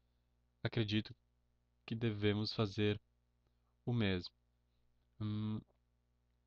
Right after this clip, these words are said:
não sei se é hora de jogar esse bispo. Talvez ele fique mal colocado e eu precise mover ele novamente. Então primeiro eu vou jogar esse cavalo aqui.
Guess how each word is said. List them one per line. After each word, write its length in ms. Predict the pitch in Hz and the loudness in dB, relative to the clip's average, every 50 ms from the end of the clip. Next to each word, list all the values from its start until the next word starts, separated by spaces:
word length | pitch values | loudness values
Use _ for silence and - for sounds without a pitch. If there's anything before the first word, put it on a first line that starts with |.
| - - _ _ - | -20 -20 _ _ -10
não 100 | 190 147 | -8 -4
sei 180 | - - 147 131 | 0 0 0 0
se 440 | - - 117 110 107 104 104 - _ _ _ _ _ _ _ _ | 2 2 2 2 2 2 0 -2 _ _ _ _ _ _ _ _
é 100 | - 107 | -2 2
hora 240 | 104 104 110 110 104 | 4 4 4 4 4
de 60 | 101 | 2
jogar 240 | 104 101 98 101 101 | 2 2 2 2 2
esse 200 | 101 - - 101 | 0 0 -4 -6
bispo. 540 | 92 - 101 98 98 - - _ - 107 - _ _ _ _ _ _ _ _ _ _ _ _ _ _ _ _ _ _ _ _ _ _ _ _ _ _ _ _ _ _ _ _ _ _ _ _ _ _ _ _ _ _ _ _ _ _ _ _ - | -4 0 0 0 -2 -2 -8 _ -16 -16 -16 _ _ _ _ _ _ _ _ _ _ _ _ _ _ _ _ _ _ _ _ _ _ _ _ _ _ _ _ _ _ _ _ _ _ _ _ _ _ _ _ _ _ _ _ _ _ _ _ -6
Talvez 180 | - 110 110 | -4 -2 0
ele 140 | 113 123 120 | 0 0 -2
fique 240 | - - 117 - 123 | 0 -2 -2 0 0
mal 180 | 117 113 113 113 | 0 2 0 0
colocado 680 | - - 110 110 107 - - 107 101 98 98 98 92 - _ _ _ _ _ _ _ _ _ _ _ _ _ - | -2 -4 -4 -4 -4 -4 -2 -2 0 0 -2 -4 -6 -12 _ _ _ _ _ _ _ _ _ _ _ _ _ -2
e 40 | 113 | -2
eu 60 | 110 | -2
precise 280 | - - - - 110 104 | -2 -2 -4 -2 -2 0
mover 300 | 107 107 101 101 107 104 | 0 0 2 2 2 2
ele 80 | 104 107 | 2 4
novamente. 520 | 110 110 110 107 101 95 95 95 - - | 4 4 4 4 2 0 -2 -2 -4 -6
Então 160 | 92 101 101 | -6 -4 -4
primeiro 260 | 101 110 107 104 107 | -2 0 0 2 2
eu 40 | 110 | 2
vou 80 | 110 110 | 0 -2
jogar 220 | 107 107 104 101 | -2 0 0 -2
esse 140 | 101 - - | -2 -4 -6
cavalo 480 | - - 110 98 92 92 90 92 92 90 | -4 -2 -2 0 2 2 0 0 0 -2
aqui. 280 | - - - 120 131 | -6 -6 -6 -6 -6